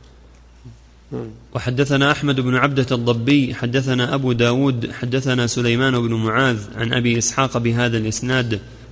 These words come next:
نحو حديث أبي أحمد عن عمار بن رزيق بقصته. وحدثنا أبو بكر بن أبي شيبة، حدثنا وكيع، حدثنا سفيان عن أبي بكر بن أبي الجهم بن صخير العدوي قال: سمعت فاطمة بنت قيس تقول:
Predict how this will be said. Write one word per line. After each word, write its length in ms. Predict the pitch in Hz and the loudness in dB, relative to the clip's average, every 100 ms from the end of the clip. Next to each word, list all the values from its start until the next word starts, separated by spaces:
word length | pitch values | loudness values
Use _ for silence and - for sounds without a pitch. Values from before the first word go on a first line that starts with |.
| - | -6
نحو 220 | 117 117 | -2 -2
حديث 360 | 110 120 131 127 | -2 0 0 0
أبي 320 | 120 117 113 | 0 0 0
أحمد 360 | - 127 123 | 0 0 2
عن 240 | 117 110 113 | 2 2 2
عمار 420 | 110 113 127 120 | 2 2 2 2
بن 240 | 110 110 104 - | 2 0 -2 -4
رزيق 760 | 117 117 127 139 120 123 120 107 107 | 0 2 4 2 0 -2 -2 -4 -4
بقصته. 560 | 117 120 - 127 - 98 - - - - - - - - - | -2 0 0 0 0 -2 -4 -18 -18 -18 -20 -20 -20 -20 -10
وحدثنا 540 | - 120 120 131 135 135 | -6 -2 0 2 4 4
أبو 140 | 135 | 4
بكر 300 | 139 156 135 | 2 2 2
بن 120 | 127 | 2
أبي 280 | 127 123 123 | 2 2 0
شيبة، 320 | 120 147 135 127 | 2 2 2 0
حدثنا 540 | 120 120 131 127 120 117 | -2 -2 -2 0 2 2
وكيع، 560 | 113 127 143 127 120 | 2 2 2 2 0
حدثنا 560 | 110 113 123 127 123 117 | -2 -2 -2 0 0 0
سفيان 560 | 117 - 120 131 113 - - - - | -2 0 2 2 2 -2 -12 -20 -10
عن 100 | 104 | 0
أبي 240 | 113 117 117 | 2 4 4
بكر 260 | 139 135 | 2 2
بن 140 | 123 117 | 0 2
أبي 200 | 117 113 | 2 2
الجهم 340 | 113 143 139 | 2 2 2
بن 260 | 123 117 113 | 2 2 0
صخير 440 | - 117 147 135 | 0 0 4 4
العدوي 760 | 123 117 107 113 110 131 135 98 - - - - - | 4 2 2 4 4 4 4 2 -6 -16 -18 -8 4
قال: 200 | 123 123 | 6 6
سمعت 340 | 127 143 139 | 4 2 0
فاطمة 440 | 135 127 147 143 135 | 2 2 2 0 2
بنت 300 | 127 123 120 | 0 0 0
قيس 260 | 135 139 | 0 2
تقول: 640 | 127 117 117 135 139 127 | 2 0 -2 0 2 2